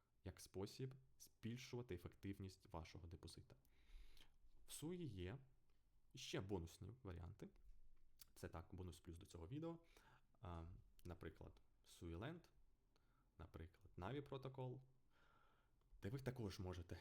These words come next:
іще сильніше збільшувати, а, ефективність ваших активів. Е, так, наприклад, із оцих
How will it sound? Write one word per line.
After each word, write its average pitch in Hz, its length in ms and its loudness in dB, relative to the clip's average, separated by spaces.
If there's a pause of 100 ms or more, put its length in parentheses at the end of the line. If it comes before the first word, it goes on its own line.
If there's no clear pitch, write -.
(180)
іще 104 300 4
сильніше 87 340 0
збільшувати, 85 480 -2 (360)
а, 85 240 0
ефективність 85 420 0
ваших 92 220 -2
активів. 185 400 2 (580)
Е, 92 260 -2
так, 151 180 0
наприклад, 98 420 0 (420)
із 131 240 2 (160)
оцих - 440 -2